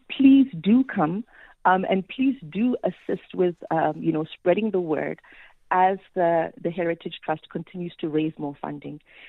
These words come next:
As I said, as Diamond Shipyards Cape Town, we donated, um, the cradles, and we donated the time of, of our skilled workers to,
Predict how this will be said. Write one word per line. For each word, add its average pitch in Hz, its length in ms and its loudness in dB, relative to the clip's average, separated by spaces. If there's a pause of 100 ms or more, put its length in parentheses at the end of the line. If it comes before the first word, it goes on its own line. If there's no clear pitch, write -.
(200)
As 214 80 4
I 254 140 -2
said, 190 160 0
as 214 180 4
Diamond 226 340 0
Shipyards 185 440 -2
Cape 185 180 -2
Town, 175 300 -2
we 180 160 -6
donated, 175 640 -6 (580)
um, 165 400 -6
the 156 160 -6
cradles, 208 500 -4 (100)
and 175 160 -6
we 180 80 -10
donated 180 480 -6
the - 80 -12 (160)
time 254 300 -6 (520)
of, 170 200 -4 (100)
of 165 100 -2 (100)
our 165 440 -4 (200)
skilled 156 280 -4 (100)
workers 202 460 -8 (240)
to, 165 320 -10